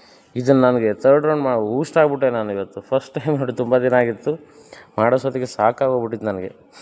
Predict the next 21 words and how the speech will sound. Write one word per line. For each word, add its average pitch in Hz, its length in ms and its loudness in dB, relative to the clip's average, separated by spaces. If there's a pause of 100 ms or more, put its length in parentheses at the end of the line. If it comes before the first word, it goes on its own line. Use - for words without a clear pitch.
<laughs> - 1300 -10
ಯಪ್ಪ, 101 220 -2 (380)
ಒಂದು 110 120 -10
ಸೆಕೆಂಡು 117 720 0
ತಲೆನೇ 131 400 0
ದಿಮ್ 120 320 -2
ಬಂದ್ಬಿಡುತ್ತೆ 123 440 0
ನೋಡಿ. 95 180 -6 (2000)
ಅಂದರೆ 135 240 4
ಇವಾಗ 127 120 6
ಕಾರ್ಬ್ಸ್ 123 320 2
ಸ್ವಲ್ಪ 127 240 -6
ಕಟ್ 123 300 -6
ಮಾಡಿದಾಗ, 131 280 2
ನಿಮಗೆ 117 320 0
ಕಾರ್ಬ್ಸ್ 131 320 2
ಕಟ್ 131 240 -6
ಮಾಡಿದಾಗ 135 240 -2
ಎನರ್ಜಿನೇ 131 400 0
ಇರಲ್ಲ 110 240 2
ನೋಡಿ. 95 280 -6